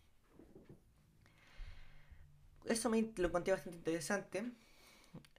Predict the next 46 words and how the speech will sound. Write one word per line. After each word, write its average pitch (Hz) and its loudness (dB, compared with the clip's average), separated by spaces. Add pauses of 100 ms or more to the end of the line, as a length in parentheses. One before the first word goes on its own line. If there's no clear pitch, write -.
Eh, 123 4
también 143 2
otro 139 2
tema 143 4
que 139 4
lo 131 4
encontré 131 0
bastante 143 2
interesante 143 0
fue 143 2
el 143 2
tema 147 2
de 143 6
la 143 8
marihuana, 120 4
la 135 -2
legalización, 113 2 (920)
en 131 4
la 131 6
cual 151 6
Briones 170 6
dijo 131 -2
que 117 -8
estaba 123 0
a 120 0
favor, 135 2 (320)
Sichel - 0
dijo 127 0
que 120 -4
estaba 113 -2
a 123 -10
favor, 135 0 (1200)
Desbordes 139 6
dijo 160 4
que 131 4
hay 143 6
que, 143 4
que 139 6
él 131 2
no 139 6
tenía, 127 0
dijo 131 -6
en 143 2
su 143 -2
momento 131 0
que 127 -2